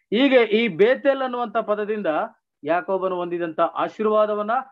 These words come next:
ನಾವು ಕಾಣುವವರಾಗಿದ್ದೇವೆ. ಮತ್ತೆ ಬೇತೇಲ್ ಅನ್ನುವಂಥ ಪದದಿಂದ ನಾವು ಇನ್ನು ಅನೇಕ ರೀತಿಯಾದಂತ ಒಂದು ಅರ್ಥವನ್ನು ಸಹ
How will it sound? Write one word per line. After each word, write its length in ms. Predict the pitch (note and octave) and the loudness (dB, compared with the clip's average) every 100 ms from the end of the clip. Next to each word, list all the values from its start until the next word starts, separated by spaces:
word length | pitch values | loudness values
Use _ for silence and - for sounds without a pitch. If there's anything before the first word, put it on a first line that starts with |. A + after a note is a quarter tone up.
| _ - | _ -12
ನಾವು 200 | D3+ D3 | -10 -6
ಕಾಣುವವರಾಗಿದ್ದೇವೆ. 1080 | D3 D3+ D3+ D3+ D3+ D3 D3 D#3+ G3 _ _ | -6 -4 -4 -2 -2 -2 -4 -4 -6 _ _
ಮತ್ತೆ 260 | D3+ D#3+ D#3 | -8 -6 -6
ಬೇತೇಲ್ 480 | C3+ F#3+ G#3+ B3+ B3+ | -2 0 2 2 0
ಅನ್ನುವಂಥ 300 | A#3 G#3 G3+ | 0 -2 -2
ಪದದಿಂದ 500 | F#3+ F3+ F3 E3+ D#3+ C#3+ C3 _ _ | -4 -4 -4 -6 -2 -2 -2 _ _
ನಾವು 340 | D3+ D3+ C#3 C#3 | -4 -2 -2 -2
ಇನ್ನು 200 | D#3 G#3 | -2 -2
ಅನೇಕ 480 | F3 F#3+ B3+ C#4 B3 | -2 2 4 2 2
ರೀತಿಯಾದಂತ 680 | A3+ G#3 G3+ F#3 F3+ - D#3 C#3+ - _ - | -2 -2 -2 0 0 -2 -4 -6 -10 _ -10
ಒಂದು 400 | D#3 D#3 D3+ C3+ | -4 0 0 0
ಅರ್ಥವನ್ನು 500 | D#3 D#3+ F#3 F3+ E3+ | -6 -4 -4 -4 -4
ಸಹ 400 | E3 E3+ A#3+ | -2 0 -2